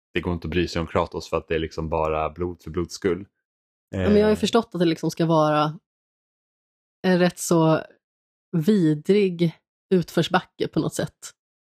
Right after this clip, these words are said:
Speaker 1: Ja,
Speaker 2: Från
Speaker 1: alltså
Speaker 2: det det egentligen tar avstamp ifrån.
Speaker 1: Ja, alltså spelen var ju faktiskt väldigt, eh,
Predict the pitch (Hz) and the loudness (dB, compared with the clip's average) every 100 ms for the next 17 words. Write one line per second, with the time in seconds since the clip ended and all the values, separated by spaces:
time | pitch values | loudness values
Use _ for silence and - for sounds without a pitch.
0 | _ _ _ _ - 131 165 165 175 170 | _ _ _ _ -2 2 4 4 4 4
1 | 165 165 156 - 156 156 - 165 151 - | 4 4 2 2 0 0 2 2 2 -2
2 | - 147 151 - - - 120 117 110 104 | -4 -2 -2 -2 -2 -2 0 0 -2 0
3 | 151 160 127 110 104 98 95 98 90 90 | 2 4 2 0 2 2 0 -2 -6 -2
4 | 98 92 92 101 - _ 98 90 | 0 0 0 -2 -2 _ -2 0